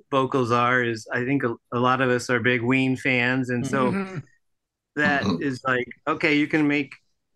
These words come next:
Speaker 1: music that sounds good and the, you know, the vocals don't necessarily have to be some big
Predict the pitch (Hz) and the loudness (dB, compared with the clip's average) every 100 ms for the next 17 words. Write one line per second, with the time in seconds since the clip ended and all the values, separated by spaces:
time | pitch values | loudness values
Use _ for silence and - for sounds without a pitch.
0 | - - _ - 151 151 139 147 151 135 | -20 -20 _ -4 0 0 2 0 0 -2
1 | - 147 143 139 123 131 135 135 131 123 | 0 0 0 0 -2 -2 0 0 0 -2
2 | - - - _ _ 123 120 117 113 110 | -10 -20 -20 _ _ -2 0 0 0 -2
3 | 107 117 - _ 123 123 117 117 139 - | -4 -8 -16 _ -2 0 2 0 -4 -10
4 | - 131 113 110 135 139 160 160 135 117 | -8 -2 0 2 2 2 2 2 0 2
5 | 135 139 139 127 127 - 135 135 127 123 | 2 2 2 0 -2 0 0 2 2 0
6 | 113 120 - 131 117 107 - _ _ _ | 0 0 0 -2 0 -2 -6 _ _ _
7 | - 120 131 123 120 117 113 - - - | -6 0 2 2 2 0 -4 -12 -10 -2
8 | 135 - - - 143 143 131 | 0 2 0 -2 0 0 -2